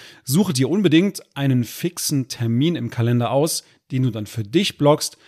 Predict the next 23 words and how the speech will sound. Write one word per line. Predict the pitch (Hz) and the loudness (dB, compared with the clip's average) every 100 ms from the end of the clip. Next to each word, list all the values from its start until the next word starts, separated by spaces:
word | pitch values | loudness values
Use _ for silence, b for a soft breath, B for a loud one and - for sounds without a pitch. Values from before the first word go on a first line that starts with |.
| b | b
Das | - 127 | -12 -8
ist | 147 - | -6 -2
deine | 135 156 131 | 0 2 0
Endkonditionierungssession | 139 - 127 123 - 123 135 123 - 120 - 117 B B B | -4 -2 0 0 0 2 2 0 0 -2 -2 -4 B B B
und | - 117 | -4 0
dann | 120 117 - | 2 2 0
wird | 127 | 0
das | 147 - | 2 0
auch | - 123 127 _ _ _ | -2 -4 -4 _ _ _
Punkt | 127 131 | 2 4
Nummer | 117 | 0
fünf, | 110 131 139 - | 0 0 -2 -4
das | 120 127 | -8 -6
wird | 139 | -4
dann | 131 | -6
auch | 117 | -8
zur | - - 120 | -12 -8 -6
Routine. | 107 - 170 151 98 b b - | -6 -4 0 0 -2 b b -10
Je | 127 117 _ | -8 -8 _
häufiger | 131 165 214 196 160 | 0 2 0 -2 -2
du | 151 | 0
das | 147 139 143 | 0 0 -2
machst, | 156 156 | -4 -4